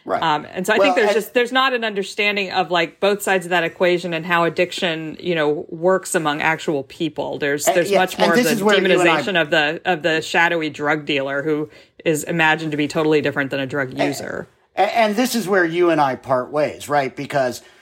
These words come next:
Speaker 1: you have this sort of expansive idea that crimes of addiction,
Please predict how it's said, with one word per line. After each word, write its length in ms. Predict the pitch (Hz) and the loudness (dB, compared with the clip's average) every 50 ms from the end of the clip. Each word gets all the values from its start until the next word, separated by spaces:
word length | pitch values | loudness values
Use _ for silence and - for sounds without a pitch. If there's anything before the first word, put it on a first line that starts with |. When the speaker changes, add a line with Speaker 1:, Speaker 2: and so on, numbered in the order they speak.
| _ _ _ _ | _ _ _ _
Speaker 1:
you 360 | - - 156 208 247 262 269 240 | -14 -6 0 2 2 4 4 4
have 220 | 220 196 175 147 | 4 4 2 0
this 120 | 165 151 | -2 -4
sort 180 | - 165 160 147 | -2 -2 -2 0
of 120 | 135 123 | 0 -2
expansive 720 | 127 120 - - - - 170 175 180 180 165 - 170 160 147 | -4 -6 -8 -8 -2 0 2 4 4 2 0 -2 -4 -2 0
idea 640 | 143 135 127 123 160 180 180 170 151 143 139 120 104 | 0 -2 -2 -2 -2 0 0 2 2 0 0 0 -2
that 380 | 127 131 120 117 - _ _ - | -2 -2 -2 -4 -6 _ _ -12
crimes 920 | - - - - 139 135 143 151 156 156 151 151 147 143 139 131 113 - - | -12 -10 -4 0 2 4 4 4 4 4 2 2 2 2 2 0 0 -2 -4
of 280 | - - 143 131 107 | -4 -2 0 0 0
addiction, 920 | 113 104 87 82 - 147 147 - - - - 110 90 82 85 95 107 117 - | 0 -2 -2 -2 0 0 0 0 0 -2 -2 -2 -2 -4 -6 -8 -8 -10 -10